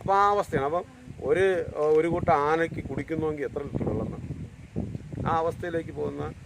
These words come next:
ഒരു സാഹചര്യമാണ്. അതുകൊണ്ട് നമ്മളിപ്പോൾ ഇന്ന് ചെയ്യുന്ന പ്രവൃത്തികൾ വരും ദിവസങ്ങളിലും ഇത്തരത്തിലുള്ള പ്രവൃത്തികളിലേക്ക് നിങ്ങൾ മുന്നോട്ട് പോകണം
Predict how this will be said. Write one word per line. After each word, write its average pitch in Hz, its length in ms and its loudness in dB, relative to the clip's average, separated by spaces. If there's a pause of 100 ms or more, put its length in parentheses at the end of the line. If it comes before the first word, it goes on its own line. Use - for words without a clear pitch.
(160)
ഒരു 135 200 -4
സാഹചര്യമാണ്. 139 720 -2 (380)
അതുകൊണ്ട് 143 440 4
നമ്മളിപ്പോൾ - 960 6
ഇന്ന് - 320 4 (320)
ചെയ്യുന്ന - 260 0 (320)
പ്രവൃത്തികൾ - 440 -4 (560)
വരും 151 400 -2 (200)
ദിവസങ്ങളിലും 185 680 2 (400)
ഇത്തരത്തിലുള്ള 147 440 -2
പ്രവൃത്തികളിലേക്ക് 131 840 -4
നിങ്ങൾ 127 260 -8
മുന്നോട്ട് 123 420 -8
പോകണം 135 460 -2